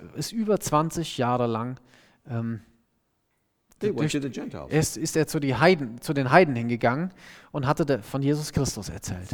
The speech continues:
Speaker 2: Freedom to do so.
Speaker 1: Er hatte diese Freiheit gehabt, das zu tun.
Speaker 2: But now in our text, he is gonna be bound and chained.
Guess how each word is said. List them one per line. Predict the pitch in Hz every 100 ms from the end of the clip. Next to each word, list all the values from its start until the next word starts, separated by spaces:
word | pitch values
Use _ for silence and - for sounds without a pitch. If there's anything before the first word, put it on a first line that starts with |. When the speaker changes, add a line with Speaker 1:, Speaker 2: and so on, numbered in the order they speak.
| -
Speaker 2:
Freedom | - 247 269 233 185
to | 180
do | 180 233
so. | 262 165 92 - -
Speaker 1:
Er | 123
hatte | 120
diese | 113 110 107
Freiheit | - 107 107 -
gehabt, | 120 -
das | 143 -
zu | 156
tun. | - 185 92 - -
Speaker 2:
But | 156
now | 175 170 208 233
in | 240
our | 233
text, | 226 175 170 175 - - - _ _
he | - 175 202
is | 196 190 165
gonna | 180 165
be | 143 110 151 147 127 104 90
bound | 147 147 170 214 220
and | 226 170
chained. | - 160 120 156 202